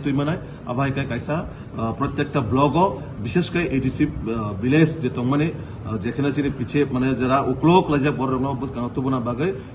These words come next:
চিনি কেন্দ্র সরকার এবং রাজ্য সরকার নিজে একটা প্রয়াস আবনা করে চিনি আটটা ডিস্ট্রিক্টও আটজন মিনিস্টার দায়িত্ব মানজাক দঙ আবন লগে লগে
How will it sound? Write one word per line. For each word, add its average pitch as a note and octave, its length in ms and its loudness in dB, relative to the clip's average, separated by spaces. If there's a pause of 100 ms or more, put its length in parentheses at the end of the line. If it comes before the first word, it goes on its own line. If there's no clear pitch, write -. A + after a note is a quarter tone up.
চিনি A#2+ 160 -2
কেন্দ্র A#2 300 -2
সরকার C#3 380 0
এবং B2 200 0
রাজ্য A#2+ 240 -2
সরকার C#3+ 320 0
নিজে C#3 180 0
একটা A3 180 -4
প্রয়াস C3 440 -2 (320)
আবনা C#3+ 220 2
করে D#3+ 320 2 (240)
চিনি D#3+ 160 6
আটটা C3 300 0
ডিস্ট্রিক্টও D#3 520 0 (180)
আটজন D3 320 2
মিনিস্টার C3 480 2
দায়িত্ব B2 280 -2
মানজাক C3 280 0
দঙ C3 220 -4
আবন C#3+ 220 0
লগে B2+ 220 0
লগে D#3+ 240 4